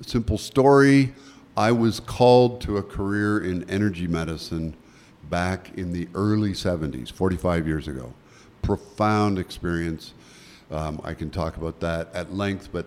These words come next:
we'll leave that for another day. And so I set out at the, at, to find out what that was.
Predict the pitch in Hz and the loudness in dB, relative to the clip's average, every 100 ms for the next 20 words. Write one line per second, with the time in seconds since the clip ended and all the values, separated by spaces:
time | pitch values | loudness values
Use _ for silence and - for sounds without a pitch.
0 | - 101 92 98 85 87 85 85 80 78 | -8 -8 -4 -4 -2 -2 -2 -6 -4 -4
1 | 80 90 90 69 - - - - - 87 | -4 -4 -4 -6 -12 -20 -20 -16 -10 -4
2 | 90 87 90 - 117 107 98 87 98 - | 0 0 0 2 4 4 2 0 -4 -2
3 | 95 - 87 - - 104 98 90 82 82 | -4 -4 -12 -12 -8 -2 0 0 0 -2
4 | - 90 92 123 107 - | 0 -2 0 0 -2 -6